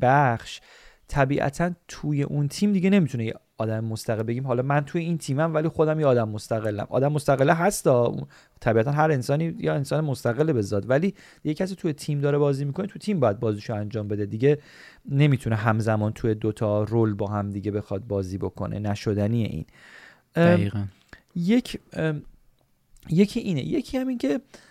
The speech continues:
Speaker 1: ام، راستشو بخوای سیستم هایی که اساساً، ام، برای خود من خ-، ام، در واقع خیلی آموزنده بوده و سعی کردم ازشون،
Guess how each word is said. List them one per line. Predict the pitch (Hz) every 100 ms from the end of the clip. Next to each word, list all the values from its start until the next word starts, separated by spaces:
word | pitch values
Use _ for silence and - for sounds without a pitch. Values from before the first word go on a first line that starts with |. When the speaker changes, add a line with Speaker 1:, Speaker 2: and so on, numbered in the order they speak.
| _ _ -
Speaker 1:
ام، | 170 170 170 160
راستشو | 185 220 - 214
بخوای | 202 214 240
سیستم | - - 190 - 190 180
هایی | 175 220 247
که | - 240 -
اساساً، | 160 151 165 151 190 202 202 - - _ _ -
ام، | 139 127 123 - - - -
برای | - 143 180
خود | - 190
من | 190 185
خ-، | - -
ام، | 139 139 135
در | 139 131
واقع | 135
خیلی | 156 175 180
آموزنده | - 131 131 117 127 120 143
بوده | 143 110 107 107 107
و | 101 107 -
سعی | - 123 127
کردم | 147 147 -
ازشون، | 117 127 127 147